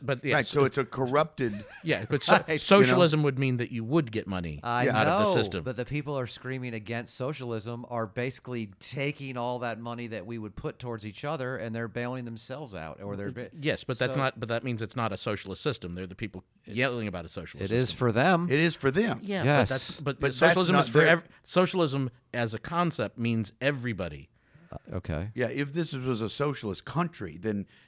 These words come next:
Speaker 2: uh, then the entire country would be set up under those rules. But it's, it's those eleven people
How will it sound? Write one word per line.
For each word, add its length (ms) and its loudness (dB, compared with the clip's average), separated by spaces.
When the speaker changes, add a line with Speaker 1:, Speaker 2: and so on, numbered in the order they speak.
Speaker 2:
uh, 80 -4
then 240 -4
the 80 -2
entire 380 -4
country 420 -4
would 80 -2
be 100 -8
set 300 -4
up 100 -6
under 200 -6
those 260 -6
rules. 280 -12
But 180 -2
it's, 220 -6
it's 160 -10
those 560 0
eleven 580 0
people 460 -4